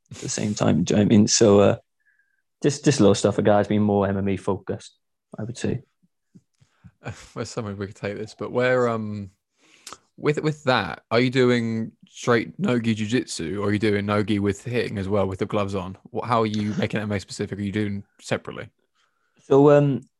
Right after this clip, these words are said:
Speaker 1: we, we do sessions where it's, like, ground and pound grappling. So
Speaker 2: Hmm.
Speaker 1: it's M M A into it. And then we have sessions where it's grappling, but we work, like, on our sweeps and that. So it's okay to be in guard a bit more, work on your submissions. But, um,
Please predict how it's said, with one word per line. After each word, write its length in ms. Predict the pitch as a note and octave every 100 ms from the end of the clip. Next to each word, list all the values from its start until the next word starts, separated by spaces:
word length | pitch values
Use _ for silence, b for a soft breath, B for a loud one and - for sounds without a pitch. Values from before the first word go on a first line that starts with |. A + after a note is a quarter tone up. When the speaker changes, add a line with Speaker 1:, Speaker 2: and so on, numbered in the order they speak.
| _ _ _
Speaker 1:
we, 220 | C3 C#3 C3
we 180 | C3
do 220 | B2 C#3 B2+
sessions 560 | C3 A2+ A2 G#2+ G2+
where 160 | G#2 G2+
it's, 140 | G2
like, 160 | G#2 F#2+
ground 260 | G#2+ G2+ G2+
and 80 |
pound 200 | G2 G2+ G2+
grappling. 420 | G2+ G2 G#2+ A#2 _ _ _ _ _
So 60 | G#2+
Speaker 2:
Hmm. 60 | F#2+
Speaker 1:
it's 100 | G2
M 140 | G2
M 80 | G2+
A 40 | G2
into 200 | G2 G#2+
it. 80 | G#2+
And 100 | G#2+
then 100 | G#2+
we 80 | G#2
have 140 | G2+
sessions 540 | - G#2 G#2 G2+ G2
where 220 | A2 G2 G2
it's 140 | F#2+
grappling, 540 | - G#2+ G2+ - G2 G2
but 120 | F#2+
we 120 | G2
work, 320 | G2 G2 -
like, 200 | A2 -
on 80 | G2+
our 120 | G2
sweeps 400 | F#2+ - G#2 -
and 100 | G2+
that. 160 | G2 G#2
So 160 | F#2+ F#2+
it's 220 | - -
okay 300 | G2 - G2
to 100 | -
be 100 | G2
in 100 | F#2+
guard 300 | G#2 G2 F#2
a 40 |
bit 120 | F2+ F#2+
more, 260 | G2 F#2+
work 180 | F#2+ F#2+ F#2+
on 60 |
your 80 | F#2
submissions. 580 | - G2+ F#2+ F#2+ F#2+ -
But, 120 | G#2
um, 140 | G#2+